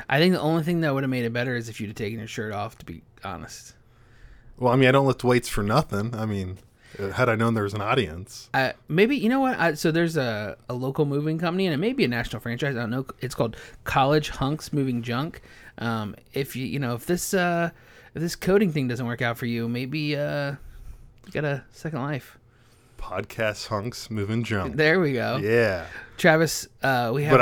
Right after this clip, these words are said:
Speaker 1: a
Speaker 2: I, we, we're not talking about furniture junk, right?
Speaker 1: No, of course not. We're talking
Speaker 2: Yeah.
Speaker 1: about,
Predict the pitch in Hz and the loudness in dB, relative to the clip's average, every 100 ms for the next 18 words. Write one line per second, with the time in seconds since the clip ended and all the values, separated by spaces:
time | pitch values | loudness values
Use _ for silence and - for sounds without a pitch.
0 | 135 131 123 127 123 127 120 - 107 98 | 8 6 2 2 2 2 2 2 -2 -2
1 | 87 - 104 98 90 82 78 73 - 90 | -6 -4 -4 -4 -8 -12 -14 -16 -14 -14
2 | 90 - _ _ _ _ 131 165 113 - | -14 -20 _ _ _ _ -6 -4 -4 -10
3 | _ - - - - 85 85 113 139 156 | _ -20 -8 -6 -6 -10 -10 -8 -4 -4
4 | - 113 | -4 -6